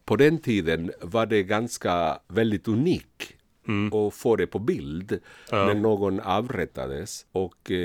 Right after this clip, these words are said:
Speaker 1: i Vietnam pågick kriget.
Speaker 2: Mm.
Speaker 1: Och, eh, den här, eh, eh,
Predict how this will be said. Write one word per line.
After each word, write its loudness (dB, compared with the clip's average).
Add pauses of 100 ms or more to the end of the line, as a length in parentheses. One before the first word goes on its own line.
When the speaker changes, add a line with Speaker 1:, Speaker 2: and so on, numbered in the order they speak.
(220)
Speaker 1:
i -2
Vietnam 0
pågick -4
kriget. -2
Speaker 2:
Mm. -2
Speaker 1:
Och, -4
eh, 0
den -2
här, 0
eh, 0 (560)
eh, -4